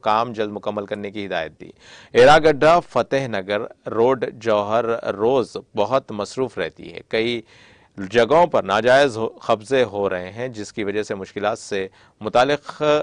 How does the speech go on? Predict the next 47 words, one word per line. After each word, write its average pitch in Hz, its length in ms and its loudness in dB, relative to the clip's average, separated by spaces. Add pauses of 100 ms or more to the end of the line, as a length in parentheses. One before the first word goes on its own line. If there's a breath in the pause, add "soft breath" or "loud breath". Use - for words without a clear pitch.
(360)
रियासती 110 440 -2
वजीर 107 260 -4
श्रीनिवास 101 520 -6
यादव 98 240 -2
को 123 140 -10
मुकामी 101 400 -8
अवाम 98 360 -6
की 107 120 -12
जानिब 98 260 -10
से 113 140 -12
तवज्जो 95 380 -10
दिलाई 82 320 -12
गई, 78 200 -18 (520 loud breath)
जिस 135 200 -4
पर 170 220 4 (120)
आज 135 220 6
वजीर 117 300 -2
श्रीनिवास 123 600 -2
यादव 107 280 0
ने 127 100 -4
आज 107 140 -4
मुख्तलिफ 107 380 -8
महकमों 101 420 -8
के - 160 -12
अहदेदारों 95 480 -4
के 107 120 -12
साथ 98 260 -6
दौरा 90 340 -6
किया 110 400 -4
ताकि 92 480 -4 (440 soft breath)
मुकामी 156 540 0
लोगों 131 280 0
की 151 140 -6
हर 110 140 -10
तरफ 113 200 -6
से 107 180 -4
वजीर 95 280 -8
की 110 100 -12
तवज्जो 95 380 -6
में 101 140 -10
इस - 300 -14
मसले 101 340 -8
को 120 120 -4
लाने 95 260 -6
के 101 100 -6
पेश 95 240 -8
नज़र 107 300 -6